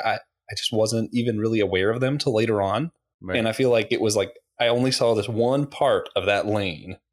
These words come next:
Speaker 1: And it was interesting seeing this going, "Oh yeah, there was a whole nother part of that nineties <laughs> wor-, world that I just
Speaker 2: Right.
Speaker 1: pretty much oblivious to."
Speaker 2: Yeah, yeah. That,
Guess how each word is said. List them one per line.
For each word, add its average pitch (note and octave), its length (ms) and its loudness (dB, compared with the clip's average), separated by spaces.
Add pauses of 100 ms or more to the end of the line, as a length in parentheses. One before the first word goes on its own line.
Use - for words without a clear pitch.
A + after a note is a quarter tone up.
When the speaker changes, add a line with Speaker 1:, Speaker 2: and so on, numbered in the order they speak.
(160)
Speaker 1:
And A2+ 120 0
it A#2 40 0
was A#2 140 0
interesting B2+ 540 0
seeing G#2 320 0
this B2+ 260 0
going, G2+ 320 -4
"Oh C3+ 80 -4
yeah, D3 360 0 (460)
there A2+ 80 -4
was D3 120 -4
a - 100 -14
whole C#3 260 2
nother C3+ 220 -2
part - 400 0 (100)
of A2+ 60 -2
that F#2 160 -2
nineties G#2+ 460 -4
<laughs> - 0 -
wor-, - 260 -2 (220)
world B2 500 0
that F2+ 140 2
I A2 160 4
just A#2 240 -2 (420)
Speaker 2:
Right. - 320 -8
Speaker 1:
pretty F3 160 0
much B2 160 2
oblivious F#2+ 440 0
to." E2 160 -8 (1080)
Speaker 2:
Yeah, F2+ 260 -8 (200)
yeah. G#2 260 -6 (100)
That, B2+ 580 -2